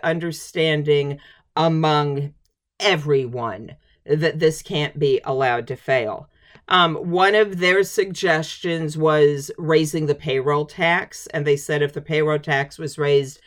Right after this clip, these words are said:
from twelve point four percent to sixteen point zero one percent,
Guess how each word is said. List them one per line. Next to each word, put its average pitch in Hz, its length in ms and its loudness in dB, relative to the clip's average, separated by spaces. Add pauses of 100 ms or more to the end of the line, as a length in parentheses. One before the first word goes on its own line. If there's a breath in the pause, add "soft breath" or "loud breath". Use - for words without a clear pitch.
(240 soft breath)
from 156 180 -4
twelve 175 400 0
point 156 280 -6
four 170 320 0
percent 156 640 -6
to 143 80 -6
sixteen 156 680 -6
point 147 460 -6
zero 165 480 0
one 170 320 0
percent, 143 720 -6